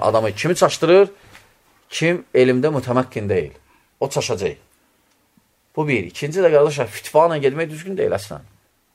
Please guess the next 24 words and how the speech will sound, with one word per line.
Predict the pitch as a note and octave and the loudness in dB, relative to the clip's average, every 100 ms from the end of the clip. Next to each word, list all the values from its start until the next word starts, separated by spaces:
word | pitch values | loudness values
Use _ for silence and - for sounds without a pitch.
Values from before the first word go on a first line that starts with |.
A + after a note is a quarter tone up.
| _ _ _ _ _ _ _ | _ _ _ _ _ _ _
Fitva | - G#2+ - C3+ E3 | -14 -12 4 6 6
məsələn | C#3+ - C#3+ D#3 | 2 0 2 2
özü | D3 | 2
deyil. | E3 B2+ E2+ - _ _ _ _ | 2 2 0 -14 _ _ _ _
Fitva | - - C#4 - | -10 4 6 8
sadəcə | A3+ A3 D3+ F#3 | 6 6 4 4
məsələyə | G3 - D3+ F#3 - | 4 2 4 4 4
kömək | D#3 E3 D3 | 4 4 2
eləyir. | F2 D2 - _ _ _ _ _ _ _ _ _ _ _ _ - - - _ | -2 -10 -18 _ _ _ _ _ _ _ _ _ _ _ _ -20 -20 -20 _
Məsələni | B2 B2 C3+ D#3 E3 | -2 2 4 4 4
başa | D3+ F3 | 2 2
düşmək | D3 - E3 D3+ | -2 -2 -2 -2
üçün | D#3 F#3 - _ _ _ - | -2 -4 -6 _ _ _ -2
kömək | D3 F3+ | 4 4
eləyir, | D3 F2+ | 4 2
amma | F2 A#2 C3 | -2 -2 -2
məsələ | - C#3+ F3 | 2 4 4
özü | D#3 | 4
deyil. | F#3 E3 G2 - _ _ _ _ _ _ - | 2 2 0 -10 _ _ _ _ _ _ -2
Ona | D#3+ | 4
görə | G3+ F3+ | 6 6
görürsən | F3+ G3+ G#3+ F3+ | 6 6 6 4
ki, | D#3+ | 6
hərdən | E3 D#3+ G#3 | 4 6 2